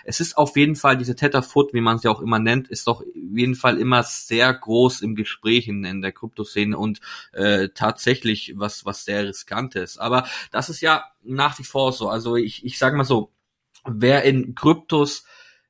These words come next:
ich lass mal das Technische außen vor, weil ich kenn mich damit nicht aus und ich, ich mag das immer nicht, wenn, wenn dann Leute irgendwo auch, auch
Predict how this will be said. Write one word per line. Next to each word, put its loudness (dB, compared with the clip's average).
ich 0
lass 4
mal 2
das 0
Technische -2
außen -2
vor, -2
weil 6
ich -4
kenn 2
mich -4
damit 0
nicht -6
aus 2
und 0
ich, -2
ich -6
mag 4
das -6
immer 2
nicht, -2
wenn, 0
wenn 2
dann 2
Leute 6
irgendwo 2
auch, 2
auch -2